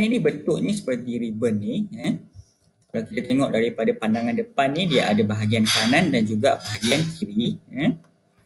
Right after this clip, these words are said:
Dia dihubungkan dengan isthmus ni, eh, ke bahagian sini. Okey, dia punya fungsi dia adalah dia meningkatkan metabolism,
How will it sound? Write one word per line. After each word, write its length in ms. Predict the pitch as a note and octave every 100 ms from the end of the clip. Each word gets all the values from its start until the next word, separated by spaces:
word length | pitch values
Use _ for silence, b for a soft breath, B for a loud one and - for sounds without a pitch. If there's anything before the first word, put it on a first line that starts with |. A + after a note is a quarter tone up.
| _ _ _ _ -
Dia 240 | D3+ -
dihubungkan 800 | - B2 B2+ D3+ D3+ D#3 F3+ F#3+
dengan 480 | B2 A#2+ F3+ G#3 - -
isthmus 560 | - - A#3+ A#3+ -
ni, 320 | A#3+ F3 -
eh, 240 | - F3 - _
ke 160 | -
bahagian 320 | G#2 G#2+ G#2+
sini. 320 | G#2+ A2 C3+ - _ _ B B _
Okey, 240 | - G#2+ G2+
dia 160 | B2
punya 480 | B2 C3+ C3+ C3+ C3+
fungsi 560 | C3+ C3+ C#3 - G3+ G#3
dia 160 | F#3+
adalah 400 | B2+ A#2+ C3 B2
dia 80 | B2
meningkatkan 640 | A#2+ A#2 A#2+ D3 - C#3+ B2
metabolism, 960 | A2+ - A2 G2+ G2 - - C3 G3